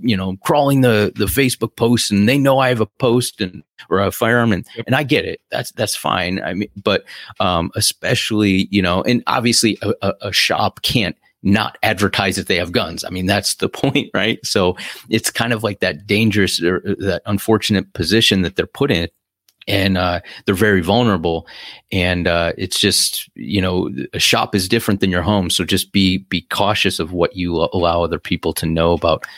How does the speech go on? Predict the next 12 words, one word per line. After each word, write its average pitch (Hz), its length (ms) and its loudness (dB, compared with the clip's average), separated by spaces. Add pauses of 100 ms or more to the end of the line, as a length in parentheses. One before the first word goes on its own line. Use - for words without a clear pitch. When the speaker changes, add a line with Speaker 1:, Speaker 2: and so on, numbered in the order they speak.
(160)
Speaker 1:
what 82 200 0
you 80 120 2
have 76 200 0
inside 82 440 0
your 76 80 0
home. 80 360 0 (800)
Speaker 2:
Absolutely. 110 500 -6 (2500)
Well, 202 160 4
Matthew, 208 580 0
uh, 160 380 4 (320)
there's 160 280 4
a 127 280 4